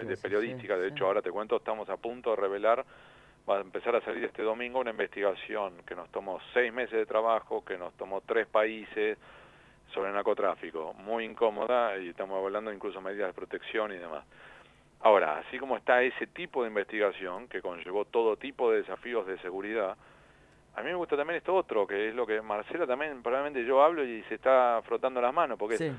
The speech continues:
Speaker 2: el meterme en el Archivo Histórico Nacional, el Archivo Histórico
Speaker 1: Es tremendo.
Speaker 2: Provincial, y el reconstruir esto que decía ella antes, que es decir, ¿de dónde sacaron las armas?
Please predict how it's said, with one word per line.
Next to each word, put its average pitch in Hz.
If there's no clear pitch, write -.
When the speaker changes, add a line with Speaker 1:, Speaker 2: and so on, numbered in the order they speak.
Speaker 2:
el 113
meterme 127
en 123
el 117
Archivo 120
Histórico 117
Nacional, 110
el 107
Archivo 113
Histórico 113
Speaker 1:
Es -
tremendo. 139
Speaker 2:
Provincial, 113
y 120
el 117
reconstruir 131
esto 147
que 131
decía 160
ella 165
antes, 127
que 123
es 113
decir, 143
¿de 135
dónde 233
sacaron 160
las 131
armas? 107